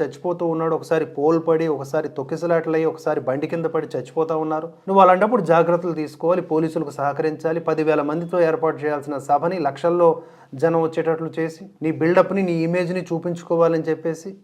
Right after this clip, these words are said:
ఈరోజు ఇంతమంది చనిపోయారు. తీరిగ్గా ఓ రెండు మూడు రోజుల తర్వాత వీడియో చేసి, "చాలా బాధపడుతూ ఉన్నాను, అంతమంది చనిపోయారు, నా మనసును కలిచివేసి." ఎవడికి కావాలి నీ మనసు? మడిచిపెట్టుకో నీ మనసు.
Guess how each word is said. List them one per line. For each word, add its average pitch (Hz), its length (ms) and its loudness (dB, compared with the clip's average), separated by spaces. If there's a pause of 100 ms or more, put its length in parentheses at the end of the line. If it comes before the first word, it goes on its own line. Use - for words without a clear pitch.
(420)
ఈరోజు 208 260 4
ఇంతమంది 165 360 0
చనిపోయారు. 127 380 -8 (140)
తీరిగ్గా 220 460 6
ఓ 214 60 8
రెండు 190 180 2
మూడు 185 180 2
రోజుల 196 260 2
తర్వాత 175 340 6
వీడియో 170 320 2
చేసి, 170 580 -4
"చాలా 156 160 2
బాధపడుతూ 143 640 -2
ఉన్నాను, 143 380 -4 (300)
అంతమంది 143 420 -6 (140)
చనిపోయారు, 147 360 -2
నా 151 100 -2
మనసును 139 360 -4
కలిచివేసి." 143 480 -6
ఎవడికి 156 360 -2
కావాలి 208 320 4
నీ 139 80 -4
మనసు? 135 440 -6
మడిచిపెట్టుకో 147 680 -6
నీ 127 100 -8
మనసు. 123 500 -12